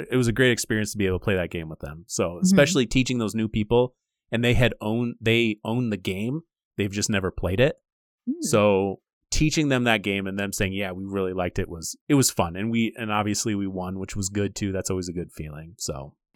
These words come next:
Speaker 2: Yeah, I had a lot of fun playing with the Dice Tower folks. And then I would, um, when you were off playing Argentina and you had a few other things that you were doing,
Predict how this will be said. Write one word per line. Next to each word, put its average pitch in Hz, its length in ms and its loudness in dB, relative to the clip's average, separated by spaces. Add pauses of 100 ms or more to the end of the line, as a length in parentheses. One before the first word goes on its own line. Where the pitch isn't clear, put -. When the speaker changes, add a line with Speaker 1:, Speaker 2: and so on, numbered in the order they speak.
(100)
Speaker 2:
Yeah, 180 240 4
I 220 80 6
had 240 160 6
a 185 40 6
lot 170 280 4
of 165 80 0
fun 165 220 2
playing 175 240 2
with 165 100 2
the 165 40 2
Dice 165 220 4
Tower 170 320 6
folks. 185 380 4
And 180 120 2
then 185 120 0
I 180 180 0
would, 180 280 4
um, 160 420 0
when 202 100 8
you 202 120 10
were 202 120 8
off 185 180 6
playing 180 200 2
Argentina 196 500 6
and 214 220 6
you 202 80 6
had 190 100 8
a 180 60 6
few 196 180 2
other 180 160 6
things 185 240 2
that 180 100 2
you 180 120 2
were 180 80 6
doing, 175 360 4